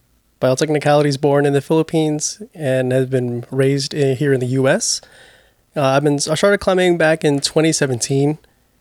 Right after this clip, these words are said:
uh, by way of, I guess, passed by my, one of my best friends, Peter Dang. There's your one minute to fame right there. Um, and then ever since he gets past me and I fell in love with it, climbed at Carrollton, climbed at Dallas, and I was just there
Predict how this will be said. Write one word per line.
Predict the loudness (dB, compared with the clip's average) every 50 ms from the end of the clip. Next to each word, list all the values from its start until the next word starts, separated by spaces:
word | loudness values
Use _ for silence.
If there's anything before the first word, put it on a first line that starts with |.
| _ _ _ -8
uh, | -4 -2 0 0 0 0
by | 0 0 0 0 2
way | 2 2 2 4 4 4
of, | 4 2 2 2
I | -2 0
guess, | 0 0 -2 -2
passed | -2 -2 -2 -2 -2 -2 -2
by | -2 -2
my, | -2 -2 -2 0 0 -2 -2 -6 -8 -12 _ -6
one | -4 -2
of | -2
my | 0
best | 0 -2 -2 -2
friends, | -2 -2 -2 -2 -4 -6 -8 -8 _ _ _ -6
Peter | -4 -2 0 0 2
Dang. | 2 2 0 0 -2 -6 -10 _ _ -10
There's | -8 -8 -6 -2
your | -2 -2 0 -2
one | -2 -4 -6 -6 -4 -2
minute | -2 -2 -2 -4
to | -8 -6
fame | -4 -4 -4 -2
right | -2 -4 -4 -2
there. | 0 0 0 0 -2 -8 -16 -20 -20 -20 -20 _ _ _ -4 -2
Um, | 0 0 2 2 2 2 2 0 -2 -4 -6 -6
and | -2 0 2 2
then | 4 4
ever | 2 2 2 0
since | 0 0 0
he | 0
gets | 0 0 0 0
past | 2 2 0 2 2
me | 2 2 2
and | 2 2
I | 0
fell | 0 0 2
in |
love | 2 2 2 0
with | 0 0
it, | 0 0 -2 _ -16 _ -6
climbed | -2 -2 0 0
at | -2 -6 -4
Carrollton, | -2 0 0 0 0 0 0 0 0 0 -2 -4
climbed | -4 -4 -2 -2 -2 -2
at | -2
Dallas, | 0 0 2 2 2 0 0 -2 -4 -6 _ -16 _ _ _ _ _ _ -6
and | -2 0
I | 0 2
was | 2 0 0 -2
just | -2 -2 -2 0 0
there | 2 2 2 0